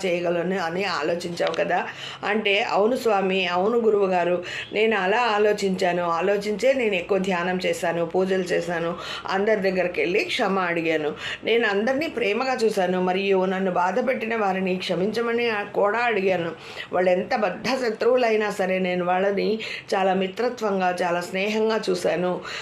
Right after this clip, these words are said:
సాధువు నవ్వి, "నా మంచి ప్రవర్తన రహస్యం కూడా ఇదే." అంటే చావు పుట్టుకలు, మరి పునరపి జననం, పునరపి మరణం అంటూ ఉంటాం కదా,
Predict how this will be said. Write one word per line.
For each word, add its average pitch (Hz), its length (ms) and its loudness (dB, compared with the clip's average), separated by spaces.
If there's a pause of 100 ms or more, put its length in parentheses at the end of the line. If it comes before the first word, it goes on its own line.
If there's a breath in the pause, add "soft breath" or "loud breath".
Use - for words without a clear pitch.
(120)
సాధువు 208 440 4
నవ్వి, 185 440 0 (280 loud breath)
"నా 214 360 2
మంచి 220 420 0
ప్రవర్తన 180 600 0
రహస్యం 190 520 0
కూడా 180 320 2
ఇదే." 180 640 2 (260 loud breath)
అంటే 175 480 2 (380 loud breath)
చావు 254 320 4
పుట్టుకలు, 214 880 4
మరి 185 200 0
పునరపి 220 520 0
జననం, 185 460 0
పునరపి 190 540 -2
మరణం 165 460 -2
అంటూ 175 280 2
ఉంటాం 175 320 0
కదా, 165 240 0